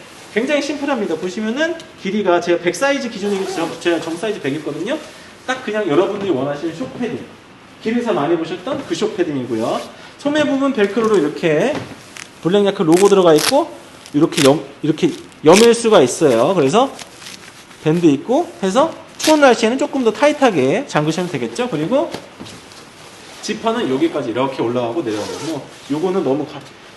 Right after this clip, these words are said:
기본적인 디자인이라 가지고, 그래서 기본적인 거에 굉장히 충실한 그런 제품이다. 그리고 옆부분에 요 주머니 같은 경우는 지퍼로, 지퍼로 여닫을 수가 있고, 손가락 하나 정도 들어가는. 그래서,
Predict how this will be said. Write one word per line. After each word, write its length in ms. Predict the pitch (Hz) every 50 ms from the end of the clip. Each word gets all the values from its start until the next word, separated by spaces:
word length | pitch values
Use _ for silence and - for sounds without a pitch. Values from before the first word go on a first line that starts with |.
| - -
기본적인 520 | - 185 190 220 214 202 190 180 175 160
디자인이라 380 | - 156 156 151 147 143 135 135
가지고, 180 | 131 135 147
그래서 320 | 143 139 139 190 196 - - - - - - - - -
기본적인 600 | - 214 226 269 330 349 349 339 339 311 311 302
거에 140 | 285 269 -
굉장히 300 | 185 165 165 185 196 190
충실한 520 | - - 339 330 - 320 277 240 180 151 - -
그런 200 | 180 233 277 269
제품이다. 520 | 247 - - - 190 170 131 139 123 110 - - - - - - - - - - -
그리고 320 | 151 160 190 262 302 302 - - - -
옆부분에 580 | 139 156 151 - 147 139 185 185 - 262 214 165
요 160 | 165 170 165
주머니 380 | - - 180 208 226 226 226
같은 240 | 214 214 208 208 208 190
경우는 400 | 185 175 185 202 262 311 311 302
지퍼로, 720 | - 196 190 - - 247 202 165 156 165 214 302 - - - - - - - - - - - - - - - -
지퍼로 380 | - - 165 - 226 220 202 160
여닫을 280 | 147 160 175 180 175
수가 260 | 170 - 190 180 160 131
있고, 360 | - - 220 254 285 330 311 - - -
손가락 320 | 226 220 214 214 202 -
하나 120 | 220 240 226
정도 220 | 220 202 185 156
들어가는. 640 | - 151 151 151 139 139 123 113 107 110 139 202 262 - - - - - 523 - - -
그래서, 380 | - 127 - - 233 285 -